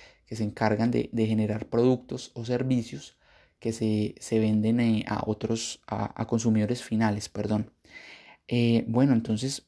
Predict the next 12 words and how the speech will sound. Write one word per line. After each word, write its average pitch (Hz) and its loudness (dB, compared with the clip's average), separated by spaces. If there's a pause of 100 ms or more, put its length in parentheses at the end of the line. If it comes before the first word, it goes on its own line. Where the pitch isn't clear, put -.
(100)
¿por 117 0
qué 117 2
la 131 2
importancia 123 0
del 120 0
e-commerce? 110 -2
¿Por 113 -6
qué 107 -8
considero 117 0
que 127 -6
tiene 110 0
una, 123 0